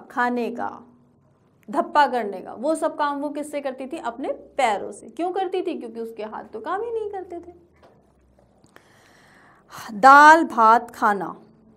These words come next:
अब आप सोचिए, सब बच्चे कैसे खाना खाते हैं? अपने हाथों से खाते हैं, वो पैरों से खाती थी। दूसरों के बाल बनाना, पैरों से बाल बनाना, कंघी पकड़ के, फर्श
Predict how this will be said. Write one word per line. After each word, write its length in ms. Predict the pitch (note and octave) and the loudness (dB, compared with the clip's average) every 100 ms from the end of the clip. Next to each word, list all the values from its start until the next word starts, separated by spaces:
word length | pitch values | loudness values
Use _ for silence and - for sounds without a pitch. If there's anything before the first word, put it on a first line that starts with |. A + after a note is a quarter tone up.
| - | -6
अब 120 | A#3+ C#4+ | 2 4
आप 140 | C#4 | 4
सोचिए, 480 | C#4 C4+ C4 B3+ G#3 | 0 -6 -4 -6 -6
सब 200 | C#4 B3 | -4 -4
बच्चे 220 | C#4 D#4+ | -6 -4
कैसे 260 | D#4+ D#4 F4+ | -4 -4 -6
खाना 260 | D#4+ D#4 | -4 -4
खाते 300 | D#4 C4+ B3+ | -2 -2 -2
हैं? 80 | A#3+ | -8
अपने 200 | A3+ A#3 | -6 -6
हाथों 300 | A#3+ G#3 A3 | -2 -2 -2
से 140 | D4 E4 | -4 -2
खाते 280 | D#4+ D4 | 0 0
हैं, 60 | D#4 | -4
वो 100 | C#4+ | -4
पैरों 340 | C#4+ B3+ A#3 | 2 4 4
से 140 | A3+ G#3 | 0 -6
खाती 300 | A3 - - | -8 -12 -12
थी। 120 | G#3+ | -12
दूसरों 400 | G#3 C4+ D4 D4 | -6 -6 -2 -2
के 140 | D4 | -2
बाल 440 | C4 G#3 A3+ A#3 A#3+ | -6 -2 2 2 2
बनाना, 460 | G#3+ G3+ F#3 - - - _ | -2 -6 -10 -14 -20 -20 _
पैरों 340 | C4 C4 C4+ C4+ | 4 6 6 2
से 140 | C#4 A3 | -2 -6
बाल 240 | - - | -6 -8
बनाना, 380 | - D#3+ E3 F#3+ | -10 -14 -14 -8
कंघी 360 | B3 A#3+ A3+ A#3+ | -4 -4 -4 -6
पकड़ 320 | G#3 - - | -8 -10 -14
के, 200 | - - - - _ - - - - | -18 -20 -20 -20 _ -20 -20 -20 -2
फर्श 260 | - D4+ D4 | 6 6 6